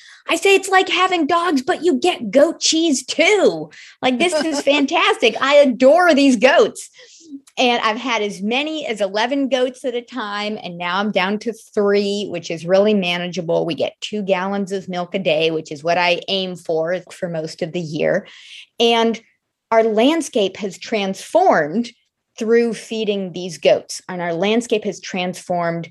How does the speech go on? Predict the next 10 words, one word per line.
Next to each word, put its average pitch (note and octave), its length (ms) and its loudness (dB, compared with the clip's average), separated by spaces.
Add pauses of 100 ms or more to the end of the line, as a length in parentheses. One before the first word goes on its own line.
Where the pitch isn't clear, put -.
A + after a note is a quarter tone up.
(100)
for G#3 340 4
the F#3 80 0
better. D#3+ 400 0 (260)
I G3+ 140 0
personally A3 720 2
don't E3 240 -2
enjoy F3 460 0
eating D3+ 260 -8
blackberry D3+ 480 0
leaves. C3 480 -6